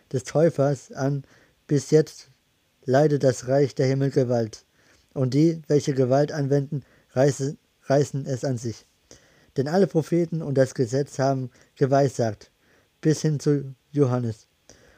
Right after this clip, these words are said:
Und wenn ihr es annehmen wollt, er ist der Elia, der kommen soll. Wer Ohren hat zu hören, der höre. Wem soll ich aber dieses Geschlecht vergleichen? Es ist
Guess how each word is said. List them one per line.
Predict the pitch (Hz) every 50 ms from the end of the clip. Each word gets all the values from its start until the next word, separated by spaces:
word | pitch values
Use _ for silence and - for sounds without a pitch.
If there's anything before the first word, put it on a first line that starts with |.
| _ _ _
Und | 139 123 120
wenn | 143 147 151
ihr | 147 143 147
es | 131 110 -
annehmen | - 160 170 170 160 147 135 123 113 120
wollt, | 123 127 143 143 - - - - _ _ _ _ _ _ _ _ _ _ _ _
er | 135 131 139 156
ist | 147 - - -
der | 143 139 139 147 - - _ _
Elia, | - 143 139 139 139 131 120 110 104 - _ _ _ _ -
der | 131 127
kommen | - - 143 139 139 127 120
soll. | 113 127 120 113 110 107 - _ _ _ - _ _ _ _ _ _ _ _ -
Wer | 135 131 147
Ohren | 170 185 185 190 175 143
hat | 151 170 165 - -
zu | - - 139 127
hören, | 139 147 147 135 131 139 143 143 - _ _ _ _ _ _ _
der | 147 143 127
höre. | 139 147 135 117 113 113 113 - _ _ _ _ _ _ _ _ _ _ _ _ _ _ _ _ _ _ _ _
Wem | 131 131 147 160 165 156
soll | 135 - 160 160 160
ich | 151 127 - -
aber | - 147 135 135 139 135 131 139 147 143 139 - _ -
dieses | 147 139 127 139 131 117 -
Geschlecht | 143 127 - - - 143 143 139 120 - - - _ _
vergleichen? | _ - 120 107 120 139 156 160 143 - - 120 113 - _ _ - _ _ _ _ _ _ _ _ _ _
Es | - 139 123 -
ist | 160 151 131 - - _ - -